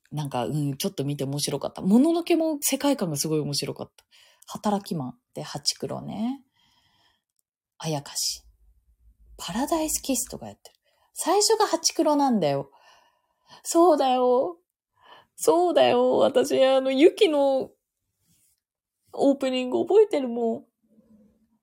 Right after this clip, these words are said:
あの、うん。うん。なんだっけな。なんて名前だったっけな。メロディーは出てくるんだけど。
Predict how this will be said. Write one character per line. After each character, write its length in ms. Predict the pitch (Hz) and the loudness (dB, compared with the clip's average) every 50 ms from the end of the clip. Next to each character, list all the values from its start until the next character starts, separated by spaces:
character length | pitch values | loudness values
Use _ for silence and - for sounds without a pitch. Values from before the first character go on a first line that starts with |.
| _ _ _ _ _ _ _ _ _ _ _ _ _ | _ _ _ _ _ _ _ _ _ _ _ _ _
あ 180 | - - - - | -10 -8 -8 -8
の、 520 | - - - - 175 - - - - - _ _ _ _ _ _ _ _ _ _ _ - 95 85 73 _ _ _ _ _ _ _ _ _ _ _ _ _ - | -8 -8 -8 -8 -8 -8 -8 -10 -12 -14 _ _ _ _ _ _ _ _ _ _ _ -20 -20 -20 -20 _ _ _ _ _ _ _ _ _ _ _ _ _ -10
う 60 | 185 | -8
ん。 400 | 185 185 175 143 123 110 - - _ _ _ _ _ _ _ _ _ _ _ _ _ _ _ _ - - - - | -6 -6 -6 -8 -10 -12 -14 -18 _ _ _ _ _ _ _ _ _ _ _ _ _ _ _ _ -20 -14 -8 -4
う 80 | - 156 | -2 -2
ん。 320 | 151 135 135 120 - - - _ _ _ _ _ _ _ _ _ _ _ _ - | -2 -2 -4 -6 -8 -12 -16 _ _ _ _ _ _ _ _ _ _ _ _ -4
な 260 | 185 214 226 285 339 | 0 2 2 2 0
ん 100 | 339 330 | 0 0
だ 80 | 269 240 | 0 0
っ 80 | 233 | 0
け 100 | 233 190 | -2 -4
な。 300 | 185 185 175 170 165 - - _ _ - 76 _ _ _ _ - | -2 -2 -2 -2 -2 -4 -10 _ _ -20 -20 _ _ _ _ -2
な 180 | 208 240 269 | 0 0 0
ん 120 | 330 339 330 | -2 0 0
て 140 | 247 202 185 180 - - - 55 - - | 2 2 2 0 -6 -10 -14 -14 -8 -6
名 140 | 202 196 190 | -4 -2 0
前 140 | 196 202 196 | 0 0 0
だ 80 | 196 | 0
っ 100 | 196 196 | -2 -4
た 80 | - 180 | -6 -8
っ 20 | |
け 100 | - 175 | -6 -6
な。 100 | 170 170 170 165 - - 147 - - | -6 -6 -6 -8 -8 -10 -10 -6 -2
メ 120 | 214 247 | 0 0
ロ 140 | 294 294 247 | 2 2 2
デ 80 | 214 208 | 2 4
ィ 20 | 185 | 2
ー 20 | |
は 80 | 175 160 | 2 2
出 100 | 175 175 | 0 -2
て 60 | 185 | -2
く 120 | 180 - 170 | -4 -6 -8
る 60 | 165 | -8
ん 120 | 160 156 | -6 -6
だ 100 | 147 147 | -6 -6
け 100 | 147 156 | -6 -6
ど。 180 | 147 143 - | -8 -8 -10